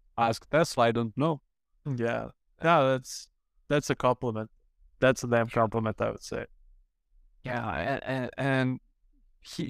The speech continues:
Speaker 1: he also, I think, Tesla tried to find a solution for war, you know,
Speaker 2: Yeah.
Speaker 1: because he had, uh, it was predecessor of today's drones, this boat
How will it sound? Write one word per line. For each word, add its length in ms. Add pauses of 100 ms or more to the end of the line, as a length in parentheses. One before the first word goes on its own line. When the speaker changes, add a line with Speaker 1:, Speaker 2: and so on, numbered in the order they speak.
Speaker 1:
he 640
also, 600
I 200
think, 280 (400)
Tesla 720 (400)
tried 340
to 80
find 340
a 60
solution 520
for 200
war, 320 (220)
you 100
know, 320 (140)
Speaker 2:
Yeah. 80 (100)
Speaker 1:
because 300
he 260
had, 260 (460)
uh, 380
it 280
was 380 (240)
predecessor 680
of 120
today's 380
drones, 400 (200)
this 320
boat 440